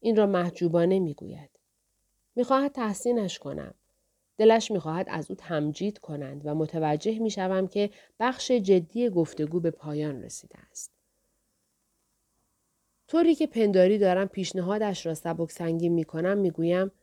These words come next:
نمی‌دونم، شاید کار سختی باشه. می‌گوید، باید مراقب وزنت باشی. در این مورد خیلی سختگیرن. همین که ده پوند اضافه کنی تنهات می‌ذارن.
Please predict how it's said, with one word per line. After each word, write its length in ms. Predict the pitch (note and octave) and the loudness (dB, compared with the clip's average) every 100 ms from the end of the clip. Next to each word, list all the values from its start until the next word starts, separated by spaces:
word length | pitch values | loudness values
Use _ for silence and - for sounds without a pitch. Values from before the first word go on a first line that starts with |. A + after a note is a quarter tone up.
| _ _ _ _ - | _ _ _ _ -2
نمی‌دونم، 640 | F3+ A3 A#3+ C4+ G#3+ F3 _ - | 0 2 0 -4 -6 -8 _ -12
شاید 280 | - G3 F#3+ | -2 0 0
کار 200 | A3 A3 | -2 -2
سختی 480 | - G3 - - G#3 | -2 -6 -6 -4 -4
باشه. 420 | E3 - D#3 - _ _ _ _ _ _ _ _ _ _ _ _ _ _ _ _ _ _ _ _ _ _ - | -4 -6 -12 -18 _ _ _ _ _ _ _ _ _ _ _ _ _ _ _ _ _ _ _ _ _ _ -6
می‌گوید، 420 | F3 E3+ E3+ F3+ _ _ _ _ _ _ - | -2 0 0 -2 _ _ _ _ _ _ 2
باید 200 | C4+ C#4+ | 4 6
مراقب 420 | A#3 F3 G3+ A3 | 4 4 2 2
وزنت 500 | G#3+ G#3+ G#3+ G#3 - | 2 0 0 -2 -2
باشی. 480 | F#3+ F#3+ - F3+ - _ _ _ - | -6 -6 -8 -14 -18 _ _ _ 0
در 120 | G#3 | 4
این 120 | G#3 | 6
مورد 240 | G3 G#3+ | 6 4
خیلی 340 | - A#3 A3 F#3 | 0 2 2 2
سختگیرن. 760 | - C3+ - - D3+ - - _ _ _ _ _ - | -2 -10 -12 -14 -14 -14 -18 _ _ _ _ _ 0
همین 260 | C#4+ D4+ | 4 4
که 120 | C#4+ | 4
ده 260 | A3 C4 C#4+ | 4 4 4
پوند 300 | - F#3+ F#3+ | -2 -2 0
اضافه 380 | F#3 F#3 F3 F#3 | 0 0 0 -2
کنی 260 | G3+ C4 | 0 0
تنهات 500 | C#4+ A3+ F#3 F3 D#3+ | 0 2 2 0 -4
می‌ذارن. 420 | D3+ - A2+ - | -6 -12 -14 -18